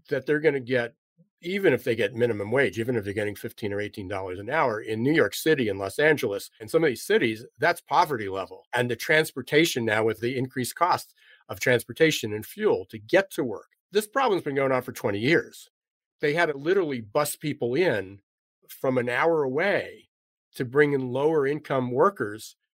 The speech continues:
to do these fast food jobs. We're this opens up the door. Now, it doesn't take care of the fast food jobs,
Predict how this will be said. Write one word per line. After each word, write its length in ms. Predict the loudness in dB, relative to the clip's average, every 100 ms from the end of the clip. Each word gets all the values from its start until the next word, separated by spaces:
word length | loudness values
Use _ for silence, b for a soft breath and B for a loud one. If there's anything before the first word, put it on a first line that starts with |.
| _ -10
to 100 | -2
do 140 | -2
these 180 | -2 -4
fast 300 | 0 0 -2
food 180 | -8 -4
jobs. 560 | -4 -4 -10 -14 -20 _
We're 300 | -4 0 0
this 400 | 2 2 0 -12 _ _ _ _ _ 4
opens 300 | 4 4 0
up 100 | 0
the 80 | 2
door. 240 | 2 2
Now, 180 | 0 -2
it 60 | 4
doesn't 280 | 4 4
take 160 | -2 0
care 160 | 2 2
of 80 |
the 60 | 2
fast 300 | 2 0 0
food 200 | -6 -4
jobs, 480 | -4 -4 -6 -12